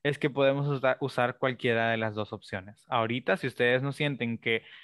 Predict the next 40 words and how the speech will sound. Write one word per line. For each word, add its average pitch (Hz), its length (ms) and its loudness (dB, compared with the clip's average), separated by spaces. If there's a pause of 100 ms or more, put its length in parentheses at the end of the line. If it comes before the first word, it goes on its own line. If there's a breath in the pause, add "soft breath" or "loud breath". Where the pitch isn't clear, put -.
(640 loud breath)
complicarse 131 680 0
completamente 135 760 0
con 117 160 0
decir, 113 420 -2
"Yes, 123 360 0
he 139 160 -2
is 139 120 -8
coming 135 340 -2
to 135 100 -2
the 135 80 -2
party", 147 540 -2
o 120 140 0
"Yes, 120 340 0
he 135 60 -4
is 131 180 -6
coming 131 360 -2
on 139 120 -2
Sunday", 139 380 0
porque - 280 -6
podrían 120 520 -2
utilizar 123 460 -2
solo 127 320 -2
parte 131 380 2
de 131 120 4
la, 113 220 -2
de 113 160 -4
la 110 100 -2
información 113 520 -2
cuando 110 200 -2
es 113 60 -6
una 120 200 -2
pregunta 123 380 -2
larga, 131 380 0 (680 soft breath)
eh, 143 400 8
pueden 160 260 6
decir 143 280 2
solamente, 139 520 0
"Yes, 120 340 -2
he 98 220 -4
is". - 300 -16